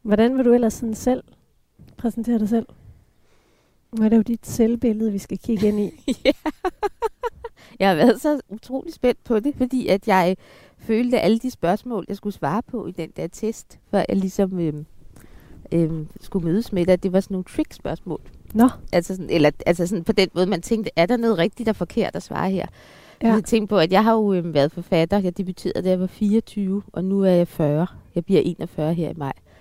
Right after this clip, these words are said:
Speaker 1: Ja.
Speaker 2: Så jeg har jo altid skrevet, altså i mit voksne liv, og været forfatter. Øh, udover, så har jeg haft sådan nogle jobs selvfølgelig, som, øh,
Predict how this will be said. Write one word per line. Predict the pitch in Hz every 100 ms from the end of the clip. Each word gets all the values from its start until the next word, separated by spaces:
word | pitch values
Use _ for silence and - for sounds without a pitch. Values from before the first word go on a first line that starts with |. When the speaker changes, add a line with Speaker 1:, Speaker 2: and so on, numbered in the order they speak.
| _ _
Speaker 1:
Ja. | 220 208
Speaker 2:
Så | 180
jeg | 175
har | 180
jo | 190 202 -
altid | 190 - - 202 _ _ _ _ _
skrevet, | - - - 160 156 175 202 - -
altså | 160
i | 170
mit | 170 156
voksne | 151 - -
liv, | 196 175 - -
og | - 147
været | 143
forfatter. | - 165 - 135 170 - _ _ _ _ _ _ _ _ -
Øh, | 156 147 -
udover, | 185 170 135 147
så | - 135
har | 135
jeg |
haft | 135 -
sådan | -
nogle | 175 202
jobs | - 139 -
selvfølgelig, | 160 160 147 151
som, | - 165 147
øh, | 139